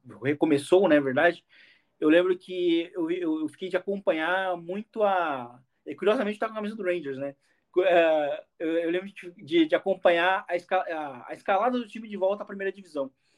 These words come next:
E eu lembro que na segunda temporada, depois que eles caíram, depois que eles foram refundados, eles jogaram já a, a semifinal da Copa da, da, da, da Escócia, né? E contra o Motherwell.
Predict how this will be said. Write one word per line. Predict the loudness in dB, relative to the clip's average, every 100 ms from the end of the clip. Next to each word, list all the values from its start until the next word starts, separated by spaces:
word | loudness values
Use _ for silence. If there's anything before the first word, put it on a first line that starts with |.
| _ _ -2
E |
eu | 2
lembro | 2 0 -6
que | -6
na | -6
segunda | -6 -6 -4
temporada, | -2 -2 2 4 4 2 -4
depois | -4 -4 -4
que | -6
eles | -10 -10
caíram, | -8 -4 -4 -6 -8
depois | -10 -12 -14
que |
eles | -18 -20 -20 -20 _ _ _
foram | -6 -4
refundados, | -4 -6 -2 2 2 2 -2 _ -20 _ _ _ -2
eles | 0 2
jogaram | 4 4 2 0
já | 0
a, | 0 -2 -4 -8 -10 -10 -14 _
a | -12
semifinal | -6 -6 -6 -4 -2 -2
da | 0
Copa | 0 0 2
da, | 2 4 0 -4 -10 -20 _ _ _ _ _ _ _
da, | -2 0 0 -2 -4
da, | -6 -6
da | -4
Escócia, | -6 0 0 0 -2
né? | -6 -8 _ _ _ _ _ _ _ -14
E | -8 -4 -4 -4 -8
contra | -8 -2 -2
o | 0
Motherwell. | -2 -2 -4 -6 -8